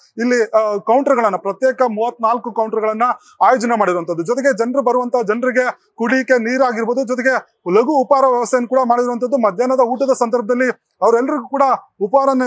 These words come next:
ಆ, ಕುರುಳ್ತಂತ ಸ್ಥಳದಲ್ಲೇ, ಆ, ಒಂದು ಪರಿಹಾರ ಒಂದು ಕೊಡೋದಕ್ಕೆ ಈಗಾಗಲೇ ಕ್ರಮಗಳನ್ನ ತೆಗೆದುಕೊಂಡಿದ್ದಲ್ಲ, ತೆಗೆದುಕೊಳ್ಳಲಾಗಿದೆ. ಜೊತೆಗೆ, ಆ, ಏನು ಸಿ ಎಂ ಸಿದ್ದರಾಮಯ್ಯ ಅವರು ಮೊದಲಿಗೆ ಕಾರ್ಯಕ್ರಮವನ್ನು ಉದ್ಘಾಟನೆ ಮಾಡಿದ ಬಳಿಕ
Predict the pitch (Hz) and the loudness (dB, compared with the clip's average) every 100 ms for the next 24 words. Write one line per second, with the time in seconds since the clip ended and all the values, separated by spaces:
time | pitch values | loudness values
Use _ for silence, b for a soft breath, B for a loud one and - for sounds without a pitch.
0 | 233 196 180 202 262 269 277 262 - 233 | -2 -2 0 0 0 0 2 2 2 0
1 | 226 214 160 _ _ - 240 233 220 233 | 2 0 -2 _ _ -4 0 2 0 0
2 | 240 233 240 254 226 240 - 233 269 - | -2 0 0 0 0 -2 0 2 2 0
3 | 262 214 _ - 185 233 269 214 226 233 | 0 -2 _ -4 0 2 2 0 0 0
4 | 240 233 226 240 - 240 208 190 196 190 | 0 0 0 -2 -2 0 2 0 -2 -6
5 | _ - 247 262 269 247 196 185 247 - | _ -4 -2 0 2 2 2 2 2 -2
6 | _ - 165 254 285 269 254 233 226 254 | _ -8 -4 -2 0 -2 0 0 0 -2
7 | 254 - 240 247 233 220 254 247 240 254 | -2 -2 -4 -4 -4 -2 -2 -2 0 -2
8 | 233 - - - 233 277 285 254 - - | -4 -10 -12 -2 0 0 0 -2 -4 -10
9 | 202 196 220 269 277 277 254 226 185 269 | -6 -2 0 0 0 0 0 0 0 0
10 | 262 254 233 220 254 262 | 0 0 0 0 0 0